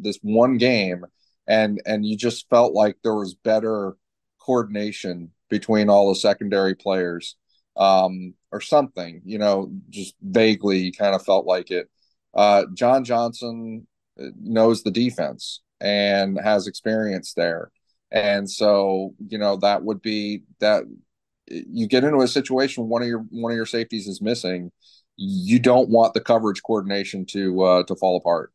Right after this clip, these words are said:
Um, that's the last thing that you want. So, you know, getting John Johnson in there as that third safety, relegating Brandon Jones to maybe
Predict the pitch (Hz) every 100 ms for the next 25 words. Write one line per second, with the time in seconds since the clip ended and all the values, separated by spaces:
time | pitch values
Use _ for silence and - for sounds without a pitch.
0 | _ _ _ _ _ - 92 95 92 95
1 | 98 95 95 95 90 - 92 87 87 87
2 | 82 82 - - - - 104 101 101 98
3 | 95 95 87 - 104 101 110 107 101 101
4 | 101 98 101 104 98 101 98 95 95 95
5 | - 90 - 101 101 95 104 104 - 95
6 | 90 95 95 98 92 92 90 95 98 98
7 | 92 - 107 92 - 101 98 92 - 92
8 | 98 90 87 85